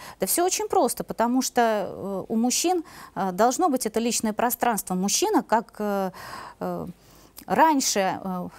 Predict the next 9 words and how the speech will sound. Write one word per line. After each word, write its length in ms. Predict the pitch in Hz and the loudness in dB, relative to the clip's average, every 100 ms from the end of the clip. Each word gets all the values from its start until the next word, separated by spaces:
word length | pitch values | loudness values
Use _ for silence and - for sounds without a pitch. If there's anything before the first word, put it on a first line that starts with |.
| - - | -20 -14
м, 360 | 196 - 165 - | -12 -10 -12 -6
такая 300 | 196 - 180 | -6 -2 -4
была 280 | 175 175 170 | -4 -4 -4
история, 420 | - 294 339 233 | 0 2 2 2
они 140 | 190 | 2
уходили 520 | 240 226 202 190 208 185 | 0 2 2 2 0 -2
в 80 | |
берлогу, 640 | 156 180 208 320 381 226 214 | -2 0 4 4 4 4 0
и 400 | - 208 214 | 0 0 0